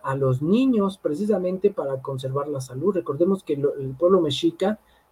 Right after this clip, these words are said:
pues, no era enfermizo, las enfermedades, pues, eran totalmente diferentes y ajenas a las que conocemos ahora y a las que conservamos ahora, y esas enfermedades, pues, las trajeron los sucios españoles, ya que los mexicanos, los antiguos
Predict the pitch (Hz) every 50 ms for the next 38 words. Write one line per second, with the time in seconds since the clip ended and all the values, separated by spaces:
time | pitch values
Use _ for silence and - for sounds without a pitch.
0 | _ _ - 143 143 170 180 185 196 190 - - 143 131 131 139 170 196 214 208
1 | 196 175 - - _ _ _ _ _ - - 127 123 131 127 123 127 135 131 131
2 | 131 135 143 151 156 165 180 190 - _ - 131 127 - 151 156 160 160 151 165
3 | 165 165 - - - - 226 240 240 240 233 220 208 185 175 - 165 160 170 180
4 | 185 185 - 214 240 233 - _ _ _ _ _ - 143 135 131 131 151 156 156
5 | 160 175 196 190 - _ _ _ _ _ _ _ _ _ - - 135 131 131 127
6 | 131 - 143 131 135 139 135 135 127 160 165 165 156 - 151 147 156 160 160 151
7 | 165 143 123 - - - 127 131 139 131 127 135 135 160 190 220 233 214 208 180
8 | 180 180 185 202 233 - - _ _ _ _ _ _ _ - 175 196 202 196 214
9 | 190 - 165 147 147 143 151 156 165 180 185 - - 143 127 123 - - 131 127
10 | 147 151 160 170 147 131 123 131 - 156 139 - 147 131 - 127 131 - - 123
11 | 123 123 123 123 120 143 143 - 151 135 127 139 131 127 127 131 156 143 156 147
12 | 135 - _ _ _ _ _ _ _ _ _ _ _ - 131 131 131 - - -
13 | 131 131 156 190 190 185 175 175 -